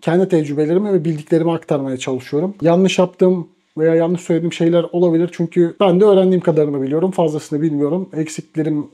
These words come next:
bol bol var. Hala da yolun başında olduğumu düşünüyorum zaten. Her neyse, işin özü telsizler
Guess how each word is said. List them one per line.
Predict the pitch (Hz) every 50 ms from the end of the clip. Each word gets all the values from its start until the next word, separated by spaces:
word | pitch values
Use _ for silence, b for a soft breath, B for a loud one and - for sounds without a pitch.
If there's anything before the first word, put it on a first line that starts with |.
| _ -
bol | 147 156 151 139 135
bol | 131 127 120 117 117
var. | 139 165 131 117
Hala | - - 156 165 170 156 147 139 135
da | 151
yolun | 147 151 147 156 151 147
başında | 147 - - 147 147 151
olduğumu | 156 156 143 131 127 127 123
düşünüyorum | 123 - - - 127 127 127
zaten. | 123 135 131 131 - 175 196 208 -
Her | - - 220 254 262
neyse, | 262 240 196 170 - - 156 151
işin | 170 165 - - - 226 220 226
özü | - 190 214 190 156 170 208 247 254 247 -
telsizler | 202 180 180 180 175 - - - - 190 185 175 170 175 180 170 190 208 214 220